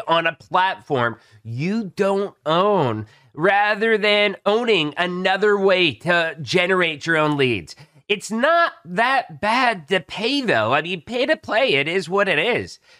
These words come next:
There's a certain amount that I would argue that everybody should have in that digital strategy that is the pay to play. LinkedIn ads are expensive, but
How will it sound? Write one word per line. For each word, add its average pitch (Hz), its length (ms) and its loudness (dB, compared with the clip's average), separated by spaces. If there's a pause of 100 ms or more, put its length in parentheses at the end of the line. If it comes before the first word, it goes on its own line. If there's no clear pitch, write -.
(160)
There's 226 300 4
a 214 160 0
certain 240 480 0
amount 170 520 -2
that 143 180 2
I 151 180 0
would 214 180 2
argue 151 920 2 (300)
that 165 460 2
everybody 185 580 0
should 175 280 -2
have 127 460 -2
in 160 220 -4
that 143 380 -4
digital 139 680 -2
strategy 139 960 -2
that 135 360 -2
is 147 420 -4
the 131 500 2
pay 139 320 -4
to 131 300 -6
play. 110 460 -2 (240)
LinkedIn 208 400 -2
ads 139 360 -2
are 170 120 -4
expensive, 170 680 -4 (360)
but 214 280 0